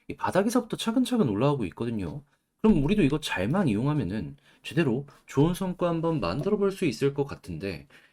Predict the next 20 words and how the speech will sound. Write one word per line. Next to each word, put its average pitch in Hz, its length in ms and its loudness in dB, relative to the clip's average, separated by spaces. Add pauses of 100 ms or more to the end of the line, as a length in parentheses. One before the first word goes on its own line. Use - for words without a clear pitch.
여기서 107 360 -2
주목을 104 400 -4
해야 160 140 0
되는 151 200 -2
내용이 135 300 0
뭐가 110 420 0
있는지 78 500 -6 (300)
지금부터 120 480 -4 (140)
하나씩 80 440 -6
살펴보는 190 640 -2
시간을 131 400 -2
갖도록 107 360 -8
하겠습니다. - 580 -10 (380)
들어보시고 143 360 0
도움 135 200 -2
된다면 107 640 -4 (460)
구독과 113 440 -8 (340)
좋아요, 104 520 -4 (220)
알림 120 320 -2
설정 107 400 -10